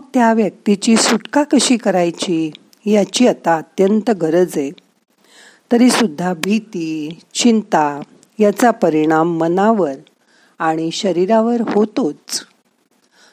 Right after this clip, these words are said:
तसंही रोजच्या धकाधकीच्या जीवनात डिप्रेशन, चिंता, काळजी,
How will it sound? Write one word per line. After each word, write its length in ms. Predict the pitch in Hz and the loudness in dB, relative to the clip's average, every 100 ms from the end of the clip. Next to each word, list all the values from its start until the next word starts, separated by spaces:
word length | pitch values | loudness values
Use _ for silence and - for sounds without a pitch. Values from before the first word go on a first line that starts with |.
| _ 254 | _ 0
तसंही 520 | 240 - 277 277 277 | 0 2 2 2 0
रोजच्या 460 | 202 170 - 208 | 0 -4 -8 -8
धकाधकीच्या 1080 | 202 185 - - 165 160 165 - 185 185 190 | -8 -10 -14 -6 -4 -4 -8 -8 -10 -6 -4
जीवनात 840 | 185 160 160 160 180 190 139 _ - _ - _ | -4 -6 -4 -4 -4 -4 -8 _ -20 _ -20 _
डिप्रेशन, 1040 | 196 208 - 220 202 - 180 156 156 147 160 _ | -4 -2 2 2 2 0 -6 -6 -8 -10 -12 _
चिंता, 720 | - 220 214 208 165 151 143 143 - | -4 -2 -2 -2 0 0 -2 -10 -6
काळजी, 840 | 190 185 196 165 170 165 160 165 | 0 0 0 -4 -6 -4 -6 -10